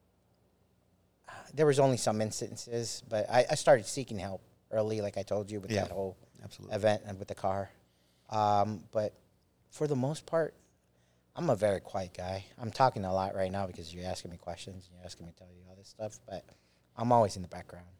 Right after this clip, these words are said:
Speaker 1: just listening to shit. I think another thing that you guys also say in your, the biggest thing a person can do is just sit back and listen.
Speaker 2: Mm-hmm.
Speaker 1: And you learn more from fucking just listening to people.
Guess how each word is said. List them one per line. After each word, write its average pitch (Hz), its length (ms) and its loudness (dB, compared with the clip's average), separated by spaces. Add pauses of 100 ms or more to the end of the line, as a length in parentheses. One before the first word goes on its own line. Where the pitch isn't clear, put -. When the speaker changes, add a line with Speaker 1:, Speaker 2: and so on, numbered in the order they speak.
(160)
Speaker 1:
just - 240 -20 (300)
listening 113 420 -2
to 107 100 -8
shit. 110 340 -2 (280)
I 131 80 6
think 135 340 6 (400)
another 127 320 6
thing 117 220 2
that 110 160 0
you 110 60 -2
guys 101 300 2
also 98 260 -4
say 98 200 -4
in 95 80 -4
your, 90 220 -8 (580)
the 113 120 -4
biggest 127 440 4
thing 123 160 2
a 113 40 2
person 117 360 -2
can 101 140 -6
do 98 100 -10
is 107 160 -14
just - 240 -6
sit 107 220 -6
back 98 280 -4
and 85 140 -8
listen. 90 260 -16
Speaker 2:
Mm-hmm. - 520 -20 (400)
Speaker 1:
And 113 220 2
you 113 160 -2
learn 107 320 0
more 98 300 -4
from 101 180 -6
fucking 101 320 -4
just - 260 -10
listening 101 460 -12
to 107 60 -20
people. 107 440 -8